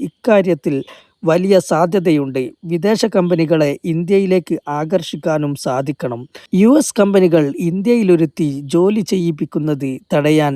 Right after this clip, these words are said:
അവർക്ക് നൽകുന്ന ശമ്പളത്തിൽ വൻ നികുതി ചുമത്താൻ ട്രംപ് ഭരണകൂടം ആലോചിക്കുന്നുണ്ട്. ഈ സാഹചര്യത്തിൽ സ്വന്തം കാര്യം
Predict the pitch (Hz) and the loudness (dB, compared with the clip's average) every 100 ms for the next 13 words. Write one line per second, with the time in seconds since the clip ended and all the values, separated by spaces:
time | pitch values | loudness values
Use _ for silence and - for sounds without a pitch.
0 | - 160 165 165 160 151 147 151 143 - | -2 -2 -2 -2 0 0 0 -2 -2 -2
1 | 151 160 175 156 151 135 - - - 175 | -4 2 2 2 -2 -6 -8 -20 -2 0
2 | 240 240 202 170 160 165 - 165 143 160 | 2 2 0 -2 -2 -4 -4 -4 -2 -2
3 | 151 147 - 175 202 240 202 185 170 156 | -4 -4 -2 -2 0 0 0 0 -2 -2
4 | 147 143 139 143 147 170 156 185 147 139 | -2 -4 -4 -4 -2 -2 -2 -6 -6 -4
5 | 131 123 123 _ - _ - 202 233 233 | -4 -6 -8 _ -20 _ -2 0 2 2
6 | 190 165 165 160 139 147 143 - 170 180 | 2 2 2 0 0 -4 -4 -2 -2 0
7 | 202 226 202 185 165 | -2 -2 0 0 0